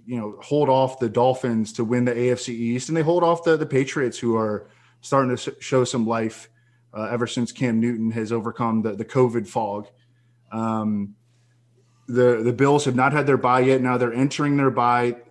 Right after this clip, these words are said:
They're, if you look at, uh, the production of the Bills' offense, uh, in relation to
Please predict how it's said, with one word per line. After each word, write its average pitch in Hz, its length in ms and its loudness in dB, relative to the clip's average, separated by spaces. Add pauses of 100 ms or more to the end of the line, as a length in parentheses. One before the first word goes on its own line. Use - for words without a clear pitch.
(100)
They're, 127 320 2
if 127 200 -4
you 127 120 -4
look 147 300 2
at, 123 360 0 (560)
uh, 117 220 2
the 117 120 2
production 131 580 0
of 117 100 0
the 120 80 0
Bills' 120 360 4
offense, 117 760 -2 (160)
uh, 104 400 -6 (220)
in 131 180 4
relation 123 540 2
to 110 560 0